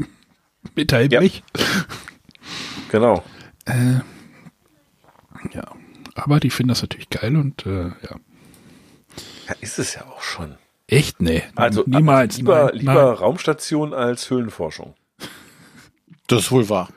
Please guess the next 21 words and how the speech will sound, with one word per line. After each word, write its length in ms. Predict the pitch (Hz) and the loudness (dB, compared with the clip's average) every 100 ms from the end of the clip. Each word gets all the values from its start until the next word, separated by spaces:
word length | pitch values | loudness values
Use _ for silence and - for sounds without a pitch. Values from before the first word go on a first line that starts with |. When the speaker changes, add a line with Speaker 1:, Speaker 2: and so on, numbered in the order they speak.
| _ | _
Speaker 1:
Weder 420 | 131 110 127 123 113 | -8 2 4 4 2
noch. 340 | 101 - - _ _ - _ _ _ - | -2 -6 -18 _ _ -20 _ _ _ -2
<laughs> 60 | 605 587 - 392 381 _ _ _ _ _ _ _ _ _ _ _ | 0 0 -6 -14 -20 _ _ _ _ _ _ _ _ _ _ _
Nee. 180 | - - _ _ _ _ _ _ _ _ - | -16 -16 _ _ _ _ _ _ _ _ 0
Wenn 180 | 127 202 | 0 4
ihr 180 | 190 | 2
fliegen, 420 | 151 170 208 208 156 | 2 2 2 2 -2
wenn 100 | 160 | 0
ihr 100 | 170 | 0
dahin 200 | 151 196 | 2 0
fliegen 360 | - 175 170 | -2 -4 -4
könntet 540 | - 160 170 - - - _ | -4 -4 -4 -4 -12 -20 _
zur 260 | - - | -14 -14
I 40 | - | -14
S 120 | - | -14
S, 220 | - - | -14 -12
würdet 220 | 87 107 104 | -12 -10 -10
ihr 60 | |
das 140 | - - | -10 -8
machen? 380 | - - 190 - _ - _ _ - | -8 -6 -8 -8 _ -20 _ _ -6
Speaker 3:
Ja. 180 | 98 | -4